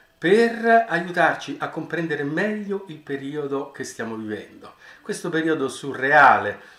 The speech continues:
dove i padroni dei cani girano con la museruola e, eh, accompagnano a spasso cani senza museruola.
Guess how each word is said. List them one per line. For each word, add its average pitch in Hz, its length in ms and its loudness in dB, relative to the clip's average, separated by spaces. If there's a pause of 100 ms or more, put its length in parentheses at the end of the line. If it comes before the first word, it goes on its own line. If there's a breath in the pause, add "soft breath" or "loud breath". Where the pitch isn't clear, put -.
(140)
dove 123 380 0
i 120 60 -4
padroni 127 400 -2
dei 120 140 -6
cani 123 520 2
girano 120 400 -4
con 113 120 -4
la 110 60 -6
museruola 127 760 2
e, 127 120 -6
eh, 113 500 -8
accompagnano 120 760 -2
a 107 40 -10
spasso - 480 -2
cani 131 300 0
senza 135 360 -6
museruola. 117 720 0